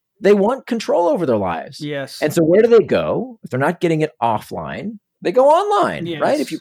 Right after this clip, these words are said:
Speaker 1: play Fortnite, you feel in control. You feel like you are a god. That feels great because you are free. And by the way,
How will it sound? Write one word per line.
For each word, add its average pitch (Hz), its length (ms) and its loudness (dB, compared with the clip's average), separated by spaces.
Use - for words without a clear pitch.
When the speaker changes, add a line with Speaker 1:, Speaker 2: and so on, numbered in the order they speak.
Speaker 1:
play 202 140 2
Fortnite, 196 540 2
you 208 100 -4
feel 208 460 -2
in 247 80 -4
control. 233 440 0
You 208 140 -2
feel 208 320 -2
like 202 220 0
you 214 160 0
are 104 140 2
a 175 100 -4
god. 202 320 -2
That 170 180 -2
feels 185 320 -2
great 196 440 -2
because 160 220 -6
you 180 120 -2
are 196 100 2
free. 262 720 -2
And 180 100 -2
by 262 180 2
the 247 100 0
way, 175 300 6